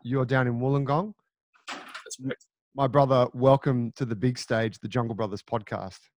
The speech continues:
Speaker 2: Yeah, look, I'd, uh, I'd be amiss to say that this isn't one of the highlights of my, uh,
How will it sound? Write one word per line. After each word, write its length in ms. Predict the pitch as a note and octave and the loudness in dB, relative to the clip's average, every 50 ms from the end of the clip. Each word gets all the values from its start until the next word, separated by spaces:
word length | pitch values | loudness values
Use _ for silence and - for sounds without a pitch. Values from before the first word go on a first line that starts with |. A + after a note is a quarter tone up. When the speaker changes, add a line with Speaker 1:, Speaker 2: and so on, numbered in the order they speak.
| _ _ _ | _ _ _
Speaker 2:
Yeah, 520 | - C#4 - - _ _ _ _ _ - - _ F#2+ | -18 -18 -18 -20 _ _ _ _ _ -20 -20 _ 6
look, 220 | G2+ G#2+ G#2 - | 6 8 8 8
I'd, 180 | G#2 G#2+ G#2 G#2+ | 6 6 6 8
uh, 320 | A2 A2 G#2+ G#2 G#2 G#2+ - - | 6 6 6 4 4 2 0 -2
I'd 100 | A2 G#2 | -4 2
be 120 | G#2 A2+ A2+ | 4 6 6
amiss 240 | A2 A2+ A#2+ B2 - | 6 6 4 0 0
to 80 | - B2+ | -4 -6
say 340 | - - A#2+ A2 G#2+ G#2+ G2+ | -2 -2 0 0 0 0 0
that 280 | G#2+ G#2 G2+ G2+ G2+ - _ | 0 -2 -2 -2 -6 -6 _
this 180 | G#2 G2+ - A2 | -6 -4 -2 -2
isn't 300 | G#2 F#2+ G#2+ G#2 G#2 G2 | 0 0 0 0 0 0
one 120 | F#2 F#2+ | -2 0
of 60 | F#2+ | 2
the 80 | F#2 F#2 | 0 0
highlights 460 | - F#2 F2+ F2+ F#2 F2+ F2+ - - | 0 0 0 2 2 0 0 0 -2
of 120 | F#2+ F2 F2 | -2 -2 0
my, 240 | F#2 F#2 F2+ F2+ F2+ | 0 0 2 2 2
uh, 320 | F2+ E2+ E2+ E2+ E2 E2 | 0 0 0 -2 -4 -6